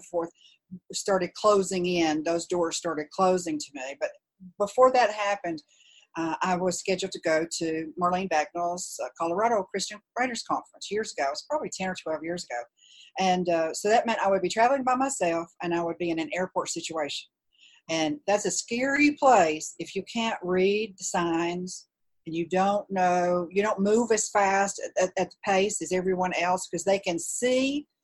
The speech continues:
things that you can't see. So I was praying about it, "Lord, how am I gonna get, keep from getting just plumb run over in this big crowded of people?" And he gave me this idea. So this is a magnetized badge.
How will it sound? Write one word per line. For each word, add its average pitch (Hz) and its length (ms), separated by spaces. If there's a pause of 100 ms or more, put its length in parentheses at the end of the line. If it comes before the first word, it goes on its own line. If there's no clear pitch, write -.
(180)
things 196 400
that - 180
you 214 180
can't 208 340
see. 147 460
So 202 160
I - 80
was 202 160
praying 240 260
about 220 200
it, 208 80
"Lord, 226 240 (380)
how 294 220
am 240 120
I 226 120
gonna 214 180
get, 185 380
keep - 220
from 180 160
getting 180 300
just 170 260
plumb 202 340
run 170 280
over 156 200 (220)
in 160 100
this 165 180
big - 200
crowded 160 440 (160)
of - 80 (100)
people?" - 300 (220)
And 185 80
he 196 100
gave 170 160
me 160 80
this 151 160
idea. 151 320 (280)
So 208 180
this 285 320
is 180 500
a 165 260
magnetized 220 920 (380)
badge. - 580